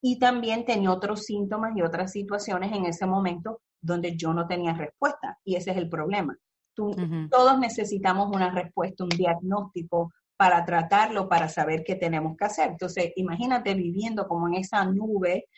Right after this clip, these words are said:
Speaker 1: de no saber de qué es lo que tienes.
Speaker 2: En un limbo.
Speaker 1: En un limbo. Y me querían dar medicamentos. Lo primero que quieren hacer es, eh, darte una receta para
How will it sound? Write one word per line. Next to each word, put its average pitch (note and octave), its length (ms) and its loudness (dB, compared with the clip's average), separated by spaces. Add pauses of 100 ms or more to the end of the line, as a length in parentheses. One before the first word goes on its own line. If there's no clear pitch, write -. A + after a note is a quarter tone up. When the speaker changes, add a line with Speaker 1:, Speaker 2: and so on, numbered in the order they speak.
(240)
Speaker 1:
de F#3 240 2
no F#3 160 0
saber F#3+ 600 4
de E3 180 -6
qué F3+ 160 0
es F3 80 0
lo F3 140 2
que D#3 120 -4
tienes. G3+ 480 -6 (500)
Speaker 2:
En G3 160 4
un G#3+ 140 6
limbo. D#3+ 600 4
Speaker 1:
En G#3 200 2
un G#3+ 180 2
limbo. F#3 540 0
Y A3+ 420 -2 (500)
me A3 320 4
querían G#3+ 380 2
dar A3 300 4
medicamentos. G3+ 720 0
Lo G3+ 140 0
primero A3+ 320 2
que E4 140 -2
quieren C#4 300 -2
hacer F#3 480 0
es, G3 460 -2
eh, F3 440 0
darte F#3 760 2
una F#3 280 0
receta F#3 600 0
para D#3+ 300 -2